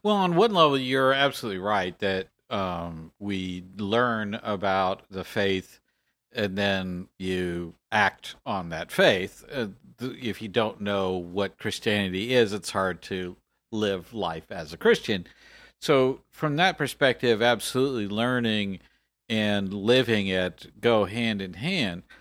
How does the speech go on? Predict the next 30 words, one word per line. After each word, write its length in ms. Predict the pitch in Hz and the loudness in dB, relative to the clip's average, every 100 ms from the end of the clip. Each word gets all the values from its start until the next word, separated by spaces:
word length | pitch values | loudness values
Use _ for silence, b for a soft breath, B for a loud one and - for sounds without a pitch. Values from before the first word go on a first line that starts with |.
| b b b _ _ | b b b _ _
But 440 | 123 120 151 147 151 | -12 2 4 4 4
what 180 | 170 175 | 0 4
we're 160 | 170 | 4
really 300 | 165 269 294 | 4 2 2
talking 400 | - 160 143 139 | 0 0 0 0
about 240 | 131 131 127 | 2 2 2
is 160 | 113 | -2
the 100 | 135 | -4
difference 460 | 117 135 - 120 - | 0 0 2 -2 -2
between 500 | 113 - 127 120 113 | -8 -6 -4 -2 -2
studying 1040 | - - - 170 180 151 127 120 113 107 | -4 -4 4 6 6 4 2 2 2 0
Christianity 960 | 101 113 - 107 107 110 104 113 98 95 | 0 0 0 -4 -2 -2 -4 -4 -4 -6
in 100 | 107 | -6
an 160 | 101 98 | -4 0
academic 680 | 110 107 101 87 160 117 - | 0 -2 -4 0 0 0 -4
sense 680 | - 110 85 76 - - - _ _ _ _ _ _ | -4 -2 -2 -6 -16 -20 -20 _ _ _ _ _ _
and 280 | 117 110 110 | -4 -2 0
learning 460 | 123 131 123 113 98 | 2 2 0 -2 -4
about 600 | 87 104 113 110 90 - | -4 2 4 4 0 -4
what 200 | 104 104 | -4 -2
it, 200 | 98 95 _ | -2 -8 _
what 260 | 120 101 98 | -10 -6 -6
it 80 | 92 | -4
really 260 | 107 101 | -2 -2
means, 320 | 92 95 90 92 | -4 -8 -10 -8
what 160 | 92 | -8
its, 200 | 90 - - | -8 -12 -10
is 460 | 98 98 95 98 87 | -6 -6 -8 -10 -10
its 220 | 82 - | -12 -6
essence. 500 | 101 95 - 87 - | -6 -4 -8 -10 -12